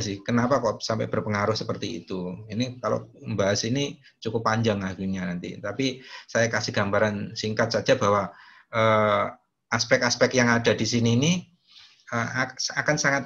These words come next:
mempengaruhi pada, eh, sebuah hunian, ya, sebuah hunian. Pencahayaan ada, ada, ada hunian yang, eh, pencahayaannya, eh, terang sekali, ada yang,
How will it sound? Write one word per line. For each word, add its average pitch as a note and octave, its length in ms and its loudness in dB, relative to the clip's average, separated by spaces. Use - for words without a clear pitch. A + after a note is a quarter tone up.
mempengaruhi C#3 480 2
pada, A2 480 2
eh, A2+ 160 -6
sebuah G#2 320 2
hunian, G#2 540 2
ya, G2 240 -6
sebuah G2+ 320 -4
hunian. F#2 560 -4
Pencahayaan G#2 880 -4
ada, A#2+ 100 4
ada, C3+ 240 2
ada A#2 240 0
hunian B2 480 2
yang, A#2+ 320 -4
eh, A2 240 -4
pencahayaannya, A2+ 800 0
eh, A2 240 -4
terang B2 320 2
sekali, A2 480 0
ada G2 240 -4
yang, A#2 240 2